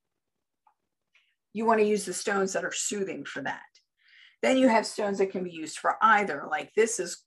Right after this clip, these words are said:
golden calcite. I love this piece. It's so big. I have the same piece back there that is much smaller.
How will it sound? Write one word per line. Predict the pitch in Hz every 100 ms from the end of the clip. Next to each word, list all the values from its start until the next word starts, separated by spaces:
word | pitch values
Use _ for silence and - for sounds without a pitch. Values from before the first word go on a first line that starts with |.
| _ -
golden | 139 180 175
calcite. | - 160 160 160 143 131 -
I |
love | 160 147 - -
this | - -
piece. | - 135 -
It's | 127 -
so | -
big. | - - - _ _ _ - - _ _ -
I | 175
have | 180 165 156 - _ _ 180
the | 175
same | - 175 156
piece | 151 147 - _ 151
back | 151 -
there | 151 156 156 156
that | 156 131 -
is | 139 165
much | 160 -
smaller. | 277 233 165 185